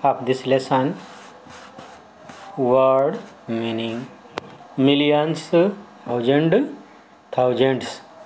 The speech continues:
Organism, creature। Varied, different। वी ए डबल आर आई ई डी, varied। Fine,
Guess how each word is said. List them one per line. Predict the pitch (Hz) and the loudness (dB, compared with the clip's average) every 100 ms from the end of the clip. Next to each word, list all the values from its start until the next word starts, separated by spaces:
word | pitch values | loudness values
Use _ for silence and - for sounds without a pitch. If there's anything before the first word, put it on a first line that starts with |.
| - - - - - - - - - - - - | -20 -16 -16 -16 -20 -20 -20 -20 -20 -20 -18 -2
Organism, | 135 131 113 135 156 160 175 220 - - - - - - - - - | 0 2 2 2 2 2 4 2 -2 -12 -20 -20 -20 -20 -20 -20 -6
creature। | 143 147 131 123 123 123 107 104 - - - - - - - - - | 0 2 4 2 0 0 0 -6 -12 -14 -20 -20 -20 -20 -20 -20 -12
Varied, | 110 120 147 156 175 180 294 - - - - - - - - - 107 | -2 2 2 2 0 0 -2 -8 -20 -20 -20 -20 -20 -20 -20 -10 -6
different। | 123 - 123 127 110 101 - - - - - - - - - - - 98 | -4 -2 0 0 -2 -8 -12 -16 -20 -20 -20 -20 -20 -20 -20 -20 -18 -8
वी | 107 139 247 156 | -2 -2 2 2
ए | 135 | 2
डबल | 127 131 131 | 2 4 4
आर | 135 | 4
आई | 135 147 143 | 2 2 -2
ई | 123 | -2
डी, | 123 113 | -2 0
varied। | 120 117 107 - - - - - - - | 0 0 -4 -10 -18 -20 -20 -20 -20 -2
Fine, | 143 147 156 | 0 2 0